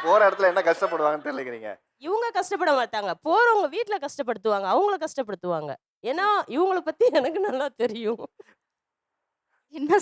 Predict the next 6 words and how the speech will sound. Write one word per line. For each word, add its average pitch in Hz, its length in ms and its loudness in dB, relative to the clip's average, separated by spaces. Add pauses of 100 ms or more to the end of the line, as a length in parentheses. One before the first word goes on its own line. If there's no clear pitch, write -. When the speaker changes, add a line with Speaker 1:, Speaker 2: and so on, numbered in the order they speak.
Speaker 3:
சொல்றதுன்னே 403 680 2
தெரியல. 339 440 -2 (440)
ஐயையோ, 330 680 -8 (560)
இவ்ளோ 381 540 -2
இருக்குன்னு 370 540 -8
எனக்கு 320 380 -6